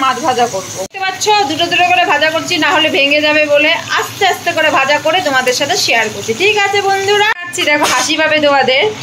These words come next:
এখানে দুপাশে দুটো মাছ, আহ, মানে খ-, এটা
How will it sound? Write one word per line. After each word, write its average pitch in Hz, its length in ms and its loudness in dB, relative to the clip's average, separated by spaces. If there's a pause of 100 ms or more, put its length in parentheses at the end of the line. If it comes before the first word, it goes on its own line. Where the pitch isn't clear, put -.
(300)
এখানে 330 200 2 (100)
দুপাশে 320 420 2
দুটো 311 160 2 (180)
মাছ, 330 340 2
আহ, 262 1200 0
মানে 269 160 2 (120)
খ-, 262 360 6
এটা 269 200 2